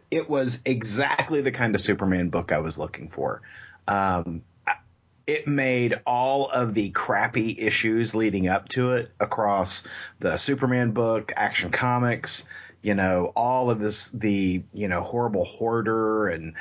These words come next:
and, uh, you know, other terrible <laughs> stories that, that led us here. But this book was fantastic. It is exactly the heroic Superman I was looking for,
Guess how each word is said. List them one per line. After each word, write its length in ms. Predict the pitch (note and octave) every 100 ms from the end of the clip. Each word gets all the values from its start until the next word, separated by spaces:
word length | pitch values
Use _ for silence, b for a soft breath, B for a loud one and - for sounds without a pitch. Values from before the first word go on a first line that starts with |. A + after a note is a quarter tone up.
| B B -
and, 360 | F2+ F2 F2
uh, 340 | E2+ D2+ B1 - -
you 60 |
know, 100 | E2 -
other 240 | A2 G#2
terrible 520 | G2+ - A2 A2 G#2 G#2+
<laughs> 0 |
stories 760 | - C#3 B5 - - G#3 C3
that, 220 | B2 B2+
that 160 | B2 A2+
led 240 | G#2+ G#2
us 120 | A#2 -
here. 380 | A#2+ B2+ B2 B B B -
But 240 | G#2 A2 B2
this 720 | A#2 F#2+ A#2 C3+ C#3+ - - -
book 540 | A2+ G2 G#2+ G2+ - -
was 460 | G2+ F2+ - - - C3 - - - -
fantastic. 960 | B2 A#2 A2+ - F#2 D#2 - - -
It 120 | - G#2+
is 140 | G#2
exactly 680 | G2 F#2+ A2 A2 A#2 B2 A#2
the 180 | G#2 G2
heroic 600 | G#2+ F#2+ G2+ G#2 A2+ -
Superman 520 | - G#2 G2 G2 F#2+
I 100 | F#2
was 160 | E2 F2+
looking 280 | F2+ G2+
for, 380 | F2+ G2+ G#2+ G#2+